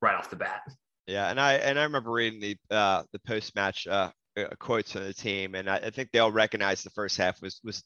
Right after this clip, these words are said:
Speaker 2: a disappointment, and so there's a little bit of a talking to in the locker room, and whatever, uh, Coach Danny Cruz said appeared to work, because what was it, uh, maybe ten min-, eh, less than ten minutes into the next half was, uh, Brian Ownby's goal, and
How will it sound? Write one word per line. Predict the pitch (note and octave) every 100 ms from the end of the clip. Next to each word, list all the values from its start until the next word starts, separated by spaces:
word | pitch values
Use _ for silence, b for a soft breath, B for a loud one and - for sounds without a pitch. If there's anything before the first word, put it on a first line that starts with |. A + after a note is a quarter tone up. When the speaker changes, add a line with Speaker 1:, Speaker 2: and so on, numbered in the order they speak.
| -
Speaker 2:
a | A#2+
disappointment, | G#2 A2 - G2 A2+ G#2+ G2 F#2+ F2+
and | F#2+ F2+
so | F#2+
there's | G2 G#2+
a |
little | G#2
bit | G2+ G2+
of | G2
a |
talking | C#3+ B2+ A2+ G2+
to | A2
in | G#2
the | G#2
locker | G#2+ A2 -
room, | F#2+ G2 G2
and | G2 - b b b _ _ _
whatever, | A2+ D#3+ F#3 F3+
uh, | E3 D#3
Coach | - E3 -
Danny | D3 D3+
Cruz | C#3+ C#3+ C3 -
said | D#3 C3
appeared | - C#3 A#2+
to | A2
work, | A#2+ B2+ - - _ b b b b b b -
because | A#2+ - B2 B2 A#2 -
what | C3 C#3
was | A#2+ G#2
it, | G#2+
uh, | G#2+ G#2+ G#2
maybe | A#2 A2+ A2 _ _ _ -
ten | B2 A#2
min-, | A2+
eh, | A#2+ A2+ A2 _ -
less | B2+ -
than | A2+
ten | B2+ A2+
minutes | A#2 B2 -
into | G#2 - G2
the | G#2 G2+ G#2
next | A2+ A2+ -
half | G#2 A#2+ - - _ _ _ _
was, | G#2+ A2 G#2 A2+
uh, | G2+ F#2+
Brian | F#2 A#2 B2 A2+
Ownby's | A2+ G2+ F#2 -
goal, | F#2+ F2
and | E2+